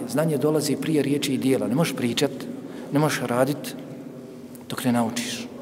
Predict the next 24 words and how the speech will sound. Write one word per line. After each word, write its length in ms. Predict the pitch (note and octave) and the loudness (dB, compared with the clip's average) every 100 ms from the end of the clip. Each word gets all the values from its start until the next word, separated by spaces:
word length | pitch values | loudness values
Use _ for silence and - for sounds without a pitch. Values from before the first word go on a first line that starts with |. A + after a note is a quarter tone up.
| - D3+ | -10 -2
Iman 300 | D#3+ D#3 C3 | 0 0 0
se 140 | C3+ | -2
ne 80 | D3 | -2
može 220 | D#3 C3+ | 0 0
imati 260 | C#3+ C3+ - | 0 -2 -4
dok 160 | A#2+ | -4
se 120 | C3 | -2
ne 100 | A2+ | -2
nauči, 280 | A2+ G#2 A2+ A#2+ | -2 -4 -6 -4
mora 180 | C3 A2+ | -2 -2
se 120 | A#2+ | -6
učiti. 300 | G2+ - - - - - | -6 -10 -12 -14 -14 -8
Zatim 280 | B2+ B2+ D3 - | -6 -4 -4 -2
po 80 | C3+ | 0
njemu 200 | C#3 A#2+ | 2 2
se 120 | B2+ A#2 | -2 -4
treba 240 | C3 A#2+ | -2 0
raditi, 440 | A#2 C3+ C3 - - - - - - | 2 2 0 -4 -8 -10 -12 -12 -10
zatim 280 | - C3 D3 | -6 -2 -2
se 120 | B2+ | -2
trebaju 380 | B2+ C#3+ C#3+ B2+ | -2 0 0 2
drugi 300 | B2 - B2+ | 0 0 -2
pozivati 540 | B2 A#2+ B2 A#2+ A2 A#2+ | -2 -2 0 0 -2 -2
tome 260 | A#2 G2+ | -2 -2